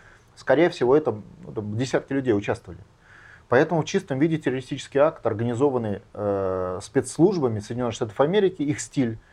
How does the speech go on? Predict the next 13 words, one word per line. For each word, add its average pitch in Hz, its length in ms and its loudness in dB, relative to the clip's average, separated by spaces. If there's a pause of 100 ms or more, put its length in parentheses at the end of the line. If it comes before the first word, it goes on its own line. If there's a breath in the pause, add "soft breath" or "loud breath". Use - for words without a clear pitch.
(280 soft breath)
и 170 220 4
их, 160 440 2
э, 101 640 0
спецслужбами, 147 600 2
им 139 120 2
подчиненными 139 580 -2
на 104 160 -2
территории 110 360 0
Украины. 95 360 -2
Вот 120 260 -2
если 107 300 -4 (200)
грубо 123 260 2
сказать. 90 360 -10